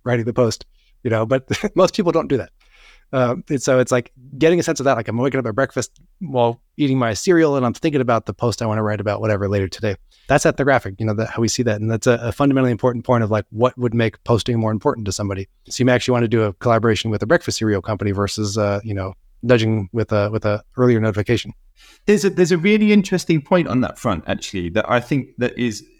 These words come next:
Speaker 2: directly related to technology and phones and where it's all gonna go. If you see someone take a photo of something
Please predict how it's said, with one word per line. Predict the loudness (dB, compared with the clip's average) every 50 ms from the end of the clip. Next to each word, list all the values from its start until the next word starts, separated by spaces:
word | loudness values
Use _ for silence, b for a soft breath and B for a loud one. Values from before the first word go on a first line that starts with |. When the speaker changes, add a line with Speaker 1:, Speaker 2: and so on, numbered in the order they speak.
| _ -20 -4
Speaker 2:
directly | -2 0 0 2 0 0 -2 -2
related | 0 0 0 0 0 -2 -4 -6
to | -8 -10 -8
technology | -8 -6 -4 0 0 2 2 2 0 0 0 0
and | 0 -2 -4
phones | -2 0 0 2 2 0 0 -2 -4 -4
and | -4 -4 0
where | 0 2 2 0
it's | 0 -4 -6
all | -8 -6
gonna | -4 -2 -2 -2 2
go. | 4 4 4 4 2 B B B B B B _ -8
If | 0 2
you | 2 2
see | 2 0 0 0
someone | 2 2 2 4 2 2
take | 0 0 -4 -4 -4
a | -4
photo | 0 2 2 2 2 0 -2 -2 -2 -6 -10 -14 _ _ _ _
of | -12 -8
something | -2 0 0 0 0 0 -2 0 -2 -4 -6